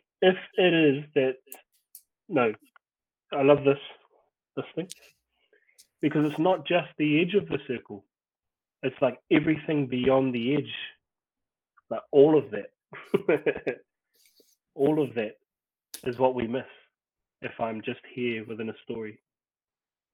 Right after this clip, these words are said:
Um, and that feels, like, mind-blowingly expansive.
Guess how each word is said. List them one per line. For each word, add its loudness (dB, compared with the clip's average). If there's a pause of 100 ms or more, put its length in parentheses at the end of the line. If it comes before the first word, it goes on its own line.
(160)
Um, -16 (1700)
and -2
that 2
feels, 2
like, -8 (240)
mind-blowingly -6
expansive. -14